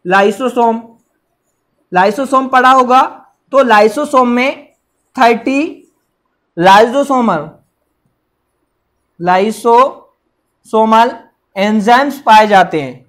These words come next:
जो यानी जो tissue अपन एक्सक्रीट कर रहे हैं वो अपनी body का रहता है, यानी स्वयं का रहता है। तो अपनी body में, tissue में भी जो cells present हैं, cells के अंदर जो lysosome में thirty types के lysosomal enzyme present हैं,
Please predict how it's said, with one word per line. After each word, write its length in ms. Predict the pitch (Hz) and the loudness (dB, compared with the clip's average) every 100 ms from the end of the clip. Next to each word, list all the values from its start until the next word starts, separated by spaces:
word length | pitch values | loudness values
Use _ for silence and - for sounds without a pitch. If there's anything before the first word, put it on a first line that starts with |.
| _ _ _ _ | _ _ _ _
जो 120 | 226 | 0
यानी 480 | 233 240 285 330 _ _ _ _ _ _ _ | 2 2 -4 -6 _ _ _ _ _ _ _
जो 200 | 175 262 | -2 -2
tissue 320 | 254 262 277 | -2 -6 0
अपन 260 | 269 277 277 | 0 0 -2
एक्सक्रीट 500 | 226 226 269 285 - | -6 -6 -6 -6 0
कर 160 | 262 | -2
रहे 160 | 254 269 | 0 -2
हैं 180 | 285 - | -4 -4
वो 100 | 202 | 0
अपनी 240 | 247 277 285 | 0 0 -2
body 340 | 214 214 254 | 0 0 -2
का 120 | 269 | 0
रहता 260 | 269 262 269 | 2 4 2
है, 60 | 262 | 0
यानी 200 | 269 269 | -2 -4
स्वयं 360 | 233 202 220 | -2 -2 -2
का 120 | 269 | 0
रहता 300 | 254 247 254 | 2 2 4
है। 340 | 254 277 - _ _ _ | 2 0 -8 _ _ _
तो 420 | 254 294 294 - _ _ - | 0 0 -2 -12 _ _ -2
अपनी 340 | 202 208 302 | -2 -2 -6
body 300 | 247 233 233 | 2 2 2
में, 160 | 262 269 | 0 -2
tissue 360 | 269 240 262 269 | -2 -6 -6 -2
में 180 | 262 | 0
भी 260 | 247 285 302 _ _ _ _ _ 196 | 0 -4 -12 _ _ _ _ _ -2
जो 120 | 240 | 0
cells 340 | 247 233 240 | 2 0 -2
present 440 | 247 247 262 269 277 | -4 -2 -2 -2 -2
हैं, 360 | 285 285 214 | -2 -6 -10
cells 360 | 196 220 226 226 | -2 0 0 -2
के 80 | 262 | -6
अंदर 260 | 262 269 | -2 -2
जो 100 | 277 | -2
lysosome 560 | 247 202 220 247 254 254 | 2 2 2 -2 -2 0
में 300 | 269 294 - | 0 -2 -4
thirty 360 | 233 202 277 | -4 -2 -6
types 460 | 285 - 233 226 - | -6 0 2 0 -2
के 120 | 269 | -2
lysosomal 600 | 247 220 240 233 247 254 | 0 0 -2 -6 -6 -6
enzyme 520 | 247 208 208 226 277 277 | -6 -6 -2 0 -2 0
present 460 | 240 226 240 233 | -2 -2 -6 -4
हैं, 300 | 277 277 - | -6 -6 -14